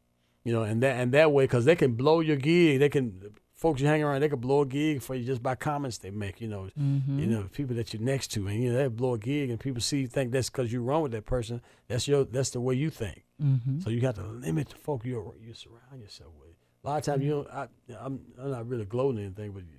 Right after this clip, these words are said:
Speaker 1: you don't see me around a lot of folk. Not a lot of dudes. I don't hang out.
Speaker 2: That's
Speaker 1: I don't go
Speaker 2: true.
Speaker 1: to the football party, hang at your house. Let's, you know, I just,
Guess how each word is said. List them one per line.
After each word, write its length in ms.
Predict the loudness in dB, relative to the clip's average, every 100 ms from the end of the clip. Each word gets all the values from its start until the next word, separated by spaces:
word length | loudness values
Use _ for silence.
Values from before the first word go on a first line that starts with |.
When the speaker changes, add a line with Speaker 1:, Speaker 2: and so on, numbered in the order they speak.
| -20 -6
Speaker 1:
you 100 | -2
don't 160 | 0
see 140 | 0 0
me 120 | 0
around 260 | 0 0
a 80 | 0
lot 160 | -2 -6
of 60 |
folk. 280 | -8 -12 -10
Not 140 | -6 -4
a 60 |
lot 120 | -2 -4
of 80 | -2
dudes. 220 | -2 0
I 60 |
don't 180 | -2 -2
hang 200 | -2 -2
out. 180 | -2 -2
Speaker 2:
That's 300 | 6 6 6
Speaker 1:
I 40 | 6
don't 120 | 8
go 40 | 8
Speaker 2:
true. 60 | 6
Speaker 1:
to 60 |
the 60 | 4
football 440 | 2 2 2 2
party, 300 | 4 4 4
hang 180 | 4 4
at 160 | 2 2
your 140 | 2
house. 220 | 2 0
Let's, 160 | -2 -4 -4
you 100 | -4
know, 120 | -2
I 180 | -2 -4
just, 140 | -4